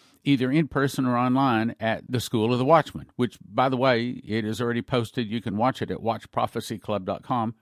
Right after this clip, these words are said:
right now. Uh, was it, uh, twenty bucks a month,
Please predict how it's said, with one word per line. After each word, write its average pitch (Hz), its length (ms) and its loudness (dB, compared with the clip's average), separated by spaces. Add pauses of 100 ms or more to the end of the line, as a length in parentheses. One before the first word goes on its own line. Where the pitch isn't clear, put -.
(120)
right 117 220 -4
now. 147 300 2 (840)
Uh, 98 280 -4
was 131 240 0
it, 110 260 0
uh, 101 140 0
twenty 160 240 0
bucks 160 240 0
a 160 40 0
month, 175 380 -2